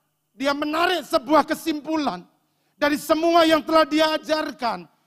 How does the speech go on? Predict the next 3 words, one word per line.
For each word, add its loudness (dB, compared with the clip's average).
Akhirnya 0
jadi 2
kesimpulannya, 0